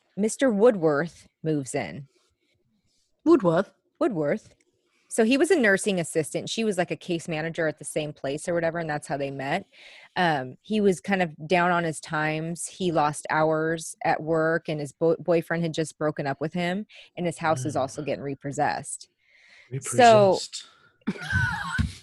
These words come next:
Speaker 1: What'd you say?
Speaker 3: Repossessed.
Speaker 1: Repossessed. Yeah, got repossessed.
Speaker 2: Repossessed.
Speaker 1: And so
Speaker 3: Choose.
Speaker 1: they
Speaker 2: Pay your bills.
Speaker 3: When,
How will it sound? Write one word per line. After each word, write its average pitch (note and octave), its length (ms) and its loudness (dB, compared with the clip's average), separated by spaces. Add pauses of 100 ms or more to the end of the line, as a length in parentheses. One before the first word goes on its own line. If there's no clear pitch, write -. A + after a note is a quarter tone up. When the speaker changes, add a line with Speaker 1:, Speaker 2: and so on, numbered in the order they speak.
(1120)
Speaker 1:
What'd G3 160 0
you G#3 80 -2
say? C#4+ 240 -4 (280)
Speaker 3:
Repossessed. C3 1120 4 (180)
Speaker 1:
Repossessed. E3 640 0 (640)
Yeah, F3 360 4
got G3 160 0
repossessed. E3+ 640 -2 (240)
Speaker 2:
Repossessed. B3 1120 4 (260)
Speaker 1:
And B3 240 4
so - 140 6
Speaker 3:
Choose. C4 300 12
Speaker 1:
they C4 100 6
Speaker 2:
Pay C4+ 60 6
your B3 160 8
bills. D3 460 4
Speaker 3:
When, D3+ 180 4